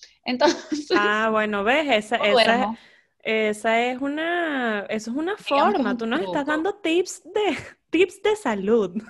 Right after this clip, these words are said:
Speaker 1: Claro, pero no es salud porque, ajá,
Speaker 2: <laughs> Yo
Speaker 1: un
Speaker 2: sé, yo
Speaker 1: saludo.
Speaker 2: sé, estoy jodiendo. <laughs>
Speaker 1: El sarcasmo aquí potente. Y,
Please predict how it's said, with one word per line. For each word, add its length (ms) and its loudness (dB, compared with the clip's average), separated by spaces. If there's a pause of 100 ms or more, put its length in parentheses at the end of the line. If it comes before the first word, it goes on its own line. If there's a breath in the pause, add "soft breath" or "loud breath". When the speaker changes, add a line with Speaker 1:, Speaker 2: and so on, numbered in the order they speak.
(160)
Speaker 1:
Claro, 360 4
pero 160 2
no 240 2
es 100 -2
salud 460 2
porque, 240 0
ajá, 180 -2
Speaker 2:
<laughs> 60 4
Yo 20 6
Speaker 1:
un 60 6
Speaker 2:
sé, 380 2
yo 120 0
Speaker 1:
saludo. 40 -6
Speaker 2:
sé, 100 2
estoy 240 -2
jodiendo. 420 -4
<laughs> 760 -6
Speaker 1:
El 100 -8
sarcasmo 500 0
aquí 200 -10
potente. 600 -8
Y, 420 -4